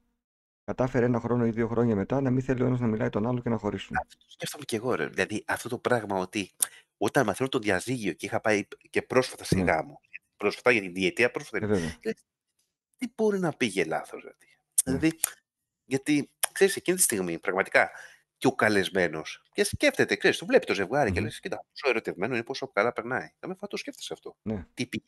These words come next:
Speaker 2: λάθος σε τόσο μικρό διάστημα;
Speaker 1: Ε, δες λίγο το ρετυρέ, να καταλάβεις τι πήγε λάθος.
Speaker 2: Ε, υπάρχουν γάμοι που το καταλαβαίνεις, είπες για την Κρήτη τώρα, ότι όταν βλέπεις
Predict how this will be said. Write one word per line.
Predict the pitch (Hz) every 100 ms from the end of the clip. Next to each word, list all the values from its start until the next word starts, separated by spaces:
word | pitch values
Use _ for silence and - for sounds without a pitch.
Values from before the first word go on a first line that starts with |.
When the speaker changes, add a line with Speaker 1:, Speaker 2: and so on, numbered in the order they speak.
| -
Speaker 2:
λάθος | 87 82 80 - - -
σε | -
τόσο | - 123 95
μικρό | - 90
διάστημα; | 87 80 - 73 - _ _ _ _ _ _ _ _
Speaker 1:
Ε, | 104 110 107 107 104 104 _
δες | 110 120 127
λίγο | 113 98
το | 98
ρετυρέ, | 95 95 104
να | 123
καταλάβεις | 120 110 113 104 -
τι |
πήγε | - 90 90
λάθος. | 90 87 82 - _ _ _ _ _ _ -
Speaker 2:
Ε, | 180 175 175 170 - - - _ _
υπάρχουν | 139 - 151 180 165
γάμοι | 139 143 160
που | -
το | 143
καταλαβαίνεις, | 123 120 110 98 110 123 - -
είπες | 104 -
για | 110
την | 87 90
Κρήτη | 107 117
τώρα, | - 98
ότι | 90 - 90
όταν | 107 90
βλέπεις | 104 - 107 -